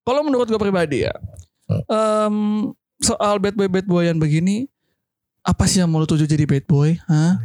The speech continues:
Speaker 2: There's, there's nothing cool about, about you.
Speaker 1: Iya, maksud gue gini, kalau lu masih S M A gitu, atau lu
Speaker 2: Oke.
Speaker 1: kuliah lah,
Speaker 2: Iya.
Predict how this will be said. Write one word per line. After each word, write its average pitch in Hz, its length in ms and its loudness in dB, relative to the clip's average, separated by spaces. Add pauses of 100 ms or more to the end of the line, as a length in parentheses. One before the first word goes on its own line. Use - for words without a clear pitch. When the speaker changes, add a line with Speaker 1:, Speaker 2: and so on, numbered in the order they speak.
(140)
Speaker 2:
There's, - 380 -6
there's 165 240 0
nothing 156 280 2
cool 131 320 0
about, 117 380 2 (380)
about 120 480 0
you. 117 520 2
Speaker 1:
Iya, 214 200 0
maksud 202 240 0
gue 202 180 0
gini, 165 320 0 (400)
kalau 175 260 0
lu 180 140 0
masih 170 260 0
S 156 140 0
M 160 140 0
A 147 160 0
gitu, 139 160 -2
atau 139 160 0
lu 175 100 0
Speaker 2:
Oke. 131 100 0
Speaker 1:
kuliah 165 280 2
lah, 135 260 -2
Speaker 2:
Iya. 131 320 0